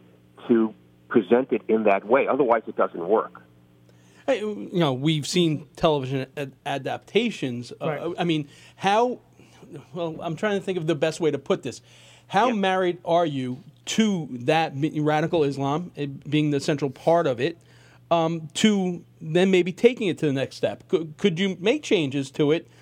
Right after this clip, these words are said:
Speaker 2: so it would be something that would be on television? Or are you so, you know,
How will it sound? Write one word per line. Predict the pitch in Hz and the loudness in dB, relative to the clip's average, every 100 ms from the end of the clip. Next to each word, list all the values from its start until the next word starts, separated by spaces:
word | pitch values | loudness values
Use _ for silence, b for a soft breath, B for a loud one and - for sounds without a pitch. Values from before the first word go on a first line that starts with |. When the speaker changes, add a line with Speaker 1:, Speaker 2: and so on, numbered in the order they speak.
| b | b
Speaker 2:
so | - 208 196 | 2 4 4
it | |
would | 202 269 | 2 0
be | 302 220 | 0 0
something | 175 131 135 | 0 0 -2
that | 131 - | -2 -2
would | 127 | -4
be | 127 123 | -2 -2
on | 117 | -4
television? | 139 131 143 160 | -4 -2 -2 -2
Or | 170 165 165 | 0 2 2
are | 156 156 | 0 0
you | 160 185 180 B B - | 0 -2 -4 B B -12
so, | - 214 226 226 214 _ - - | 2 4 4 0 -6 _ -20 -6
you | 214 | -2
know, | 160 | -2